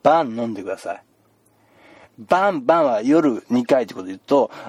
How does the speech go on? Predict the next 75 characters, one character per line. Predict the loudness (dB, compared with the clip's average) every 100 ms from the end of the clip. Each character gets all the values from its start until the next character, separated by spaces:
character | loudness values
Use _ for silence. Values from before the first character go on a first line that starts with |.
| -14
晩 | 0 0 0 -2
晩 | 0 0 -2
で | -8
な | -8
ん |
か、 | -8
「イ | -4
ケ | -4
イ | -4 -4
ケ」 | -4 -4
み |
た | -6 -14
い |
な | -10
感 | -8 -8
じ | -4 -4
で、 | -2 -6
<laughs> | -6 -2
あ | 0
の、 | 0 -4 -10 -8 -2
強 | -2 -2
調 | -4
す | -4
る | -4
感 | -2 -4
じ | -6
で | -8 -2
や | -2
っ |
て | -2 -8
ま | -10
す。 | -12 -20 _ _ -20 -10 -2
朝 | -2 -2
昼 | -2 -2 -2 -4
晩 | -4 -4 -4
晩。 | -6
だ | -6 -12 _ -8 -8 _ _ _ _ -20 -12 -4
け | -4
ど |
言 | -2
い | 0
方 | 2 2 2
を | 2
変 | 0
え | 0
て |
く | -2
だ | -4
さ |
い。 |
そ | -4 -2
の |
日 | -2
の | -4
テ | -6
ン | -6
シ | -10
ョ |
ン | -12
と |
か | -14
で、 | -20 -20 -20 _ -20 _ _
「元 | -10 -8
気 |
な | -6
い | -4
な、 |
今 | -4
日 | -6
俺 | -8
元 | -10
気 | -10
な | -10
い |
な、 | -12